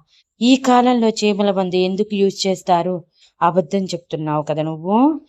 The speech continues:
అని ఏడుపు మొహం పెడితే, "లేదు లేదు, అబద్ధమేమీ చెప్పటం లేదు. కబోర్డ్స్ మధ్యలో చాలా చిన్న ప్లేస్ ఉంటుంది, వాటిలో చీమలు పడుతున్నాయి. అందులో చాక్ పీస్ గీయటానికి అవకాశం లేదని దాని మీద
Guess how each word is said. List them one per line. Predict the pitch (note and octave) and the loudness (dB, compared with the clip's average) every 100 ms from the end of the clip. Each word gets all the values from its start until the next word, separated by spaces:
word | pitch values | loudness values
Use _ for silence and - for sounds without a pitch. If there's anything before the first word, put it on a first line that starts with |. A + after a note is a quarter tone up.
| _ _ - | _ _ -2
అని | G3 F#3 | 0 2
ఏడుపు | F#3 F#3+ G3 F#3+ | 2 2 0 -2
మొహం | F3 E3 E3 | -4 -6 -4
పెడితే, | D#3+ D#3 D#3 D#3+ E3+ F#3 _ _ _ | -2 -4 -2 -2 -2 -6 _ _ _
"లేదు | F3+ A3 B3 B3+ | 2 6 6 6
లేదు, | G#3+ F#3+ E3 E3 E3 _ _ - | 4 2 0 -4 -6 _ _ -4
అబద్ధమేమీ | F3 G#3+ - A#3 A3+ A3 | 0 2 2 2 0 -2
చెప్పటం | G3 F3+ F3+ E3+ E3 D#3+ | -4 -6 -6 -6 -6 -4
లేదు. | D#3+ D#3 F3 - _ _ - | -4 -4 -8 -12 _ _ 0
కబోర్డ్స్ | G#3 G3+ A3+ A3 | 2 4 2 0
మధ్యలో | F#3+ F#3 E3 F#3 F3+ | -4 -4 -2 -2 -2
చాలా | F3+ E3+ F3+ G3+ | -4 -4 -2 0
చిన్న | G3+ G3 F3+ | -2 -4 -6
ప్లేస్ | F3+ F3+ F3 F3 | -4 0 0 -2
ఉంటుంది, | F3 E3 E3 D#3+ | -6 -6 -6 -4
వాటిలో | E3+ E3 D#3+ E3+ E3+ | 0 0 -2 -2 -2
చీమలు | E3+ F3+ F#3 F#3 | -2 -6 -4 -6
పడుతున్నాయి. | F#3 D#3+ D#3 D3 D#3+ D#3+ F#3 F#3+ _ _ _ - | -6 -8 -10 -8 -4 -4 -4 -8 _ _ _ -2
అందులో | B3 B3+ B3 | 0 2 2
చాక్ | G#3+ F#3 E3+ F3+ | 0 0 -2 -2
పీస్ | G#3 G3+ | -6 -6
గీయటానికి | - F3+ F3+ F#3 E3+ E3 | -4 -4 0 0 -2 2
అవకాశం | D#3+ E3 - G3 F#3 F#3 | 2 0 0 2 2 -2
లేదని | E3+ D#3+ D#3+ E3 | -4 -4 -4 -4
దాని | E3+ E3+ E3 | -2 -2 0
మీద | E3+ F3 | -4 -4